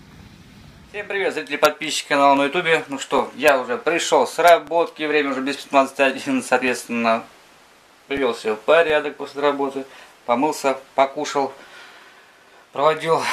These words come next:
маму, бабушку, <laughs> это, Татьяну. Ну вот, за Ладиком бабушка поехала на дачу после нашей ночевки. Да, и здесь Ильюшка.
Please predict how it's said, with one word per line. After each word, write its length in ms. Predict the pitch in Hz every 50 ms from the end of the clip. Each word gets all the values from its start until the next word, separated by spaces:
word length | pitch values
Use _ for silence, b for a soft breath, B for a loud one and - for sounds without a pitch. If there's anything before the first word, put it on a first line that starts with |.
| B -
маму, 400 | 143 160 175 175 170 165 156 147
бабушку, 500 | 127 120 123 156 160 151 - - - 135 - - 143 127
<laughs> 180 | - - - -
это, 420 | 131 135 127 - - 120 117 117 110 - -
Татьяну. 520 | 135 127 127 - 147 151 143 143 139 127 117 - - - _ _ _ _ _ _ _ _ -
Ну 220 | 135 131 131 127 123
вот, 160 | 120 117 113
за 80 | 120
Ладиком 400 | 127 156 170 160 151 - 135 120
бабушка 300 | 117 123 120 117 - -
поехала 420 | - - 113 113 110 - 120 117 113
на 180 | 113 113 113
дачу 560 | 110 110 151 170 165 - - 160 156 151 143 131 - - - _ _ _ _ _ _ - 320 330 - - -
после 400 | 359 359 359 370 - - 139 131
нашей 340 | 135 135 135 127 - 131 131
ночевки. 560 | 139 135 - - 139 135 127 - - 131 123
Да, 300 | 113 113 131 127 127 123
и 80 | 123
здесь 580 | 120 120 117 117 123 131 135 143 156 147 - -
Ильюшка. 1040 | 170 170 175 180 175 170 160 151 151 147 147 147 147 - - 165 165 170 175 180